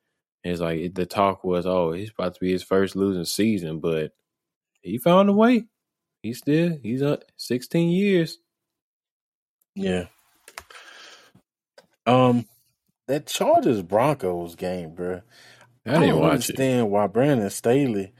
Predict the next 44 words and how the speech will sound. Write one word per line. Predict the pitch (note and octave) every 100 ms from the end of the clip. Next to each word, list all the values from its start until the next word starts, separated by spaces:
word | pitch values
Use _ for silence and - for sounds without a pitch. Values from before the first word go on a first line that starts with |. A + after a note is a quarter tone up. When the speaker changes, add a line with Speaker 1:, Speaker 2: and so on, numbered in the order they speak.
| _ _ _ _
Speaker 2:
he | - E3+ C#3+
put | - - C#3
his | G#2+ G#2
starters | - B2 D3+ C3 G#2+
in | A2+ G#2+
for | G#2
so | - G#2
long | G#2+ G#2+ G#2+ F#2+
and | F2+
Mike | G#2 C3
Williams | G#2+ A2+ D3 A#2 G2
wound | G2+ G#2+
up | F#2+ F2+
getting | G2 E2
hurt. | - A2 C3+ - _ _ - _ -
Like, | F2
he | A2+ C#3
had | G2
to | F#2+
get | F2
carted | - A2+ G2+ F#2+
off, | A#2+ A#2 F#2
and | G2
it | A#2+
doesn't | A2 F#2+ G2+
look | G2+
like | F#2
he's | F#2 A#2+
gonna | G#2 F#2
be | F2+ F2+
available, | E2 G#2 A#2 G2+ E2 E2+ _ _ _ _ _ -
uh, | F2+ F2
for | F2 G2+
that | F#2 G#2
playoff | - A#2 F#2 E2
game. | - F#2 F2+
And | F2
it's | G#2+ A#2
just | F2 -
like, | D#2+ D#2+
bro, | F2+ A2 D#2+
what | G2 D3
the | - -
fuck? | _ A#2+ A#2 -